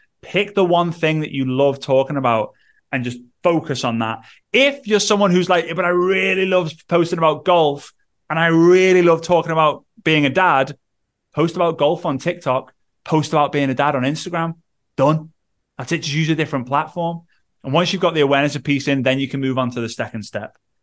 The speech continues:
right? So it's, again, I always use the analogy of a, a McDonald's drive-through. I don't go to too many McDonald's drive-throughs. Rob's never been to McDonald's as an, as an entire life. It's a banned thing in, eh, for him. He doesn't, he's got, like,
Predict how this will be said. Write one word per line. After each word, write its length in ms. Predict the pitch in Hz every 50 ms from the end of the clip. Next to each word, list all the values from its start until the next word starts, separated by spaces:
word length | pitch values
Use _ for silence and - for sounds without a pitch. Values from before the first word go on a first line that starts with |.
| _ _ _ - 113
right? 180 | 117 123 120
So 120 | 120 - 127
it's, 420 | 117 117 120 117 - - - - -
again, 200 | - 131 123 123
I 140 | 120 127 127
always 240 | 127 131 139 139 117
use 140 | 135 131 123
the 80 | 135
analogy 420 | 131 127 123 120 123 127 120 135 127
of 100 | 120 117
a, 180 | 113 117 117
a 40 | 113
McDonald's 480 | 117 131 127 - - 123 117 113 104 -
drive-through. 540 | - 110 107 117 110 - - 123 117 120 - - - - -
I 180 | - 180 208 208
don't 180 | 214 208 202 175
go 140 | 185 180
to 100 | 175 175
too 160 | - - 170 165
many 140 | 160 151
McDonald's 440 | 147 143 139 139 - 135 131 131 123
drive-throughs. 500 | - 139 127 127 120 - 135 131 127 123 - _ _ _
Rob's 360 | - 139 165 175 190 - -
never 240 | 160 165 160 156 165 156
been 160 | 156 156 143
to 100 | - 151
McDonald's 440 | 147 143 139 143 135 139 139 120 127
as 120 | 127 117
an, 120 | 127 123 127 120 135 127
as 200 | - 135 127 117
an 100 | 127 131
entire 580 | 127 123 120 117 120 - - 139 143 147 147 139
life. 460 | 135 127 120 113 113 131 127 - - - _ _ _ _ -
It's 160 | 135 123 -
a 40 | 131
banned 460 | 123 - 143 135 143 147 151 147 139
thing 360 | 127 - 143 135 131 123 120 123
in, 160 | 120 117 123
eh, 240 | 120 120 120 120 120
for 160 | 120 - 127 117
him. 240 | 117 117 113 117
He 80 | 123 120
doesn't, 240 | 123 123 120 131 123
he's 180 | 123 123 120
got, 160 | 123 139 131 123
like, 240 | 135 131 123 123